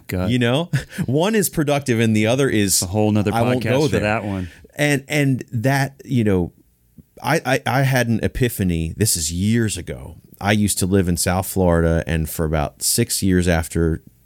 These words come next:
Speaker 2: studying at the University of Miami, I was teaching private lessons at Resurrection Drums in
Speaker 1: Mm-hmm.
Speaker 2: Hollywood, Florida.
Speaker 1: Mm-hmm.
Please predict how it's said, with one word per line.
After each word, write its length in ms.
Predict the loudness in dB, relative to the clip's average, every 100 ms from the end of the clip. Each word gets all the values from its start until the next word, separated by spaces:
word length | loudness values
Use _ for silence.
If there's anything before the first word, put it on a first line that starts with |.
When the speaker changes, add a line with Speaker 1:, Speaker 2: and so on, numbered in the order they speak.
| -8
Speaker 2:
studying 400 | -4 0 2 2
at 60 | 0
the 80 | -2
University 440 | -2 0 -2 -2
of 60 | -4
Miami, 460 | -2 -2 -2 -2
I 120 | -2 -2
was 180 | -4
teaching 380 | -4 -6 -2 -4
private 320 | 0 0 0
lessons 480 | 0 0 0 -2 -4
at 80 | -4
Resurrection 500 | -4 0 -2 0 -2
Drums 460 | 0 0 -2 -6 -6
in 160 | -2
Speaker 1:
Mm-hmm. 80 | 0
Speaker 2:
Hollywood, 300 | 4 4 4
Florida. 360 | 0 -6 -4 -2
Speaker 1:
Mm-hmm. 260 | 0 0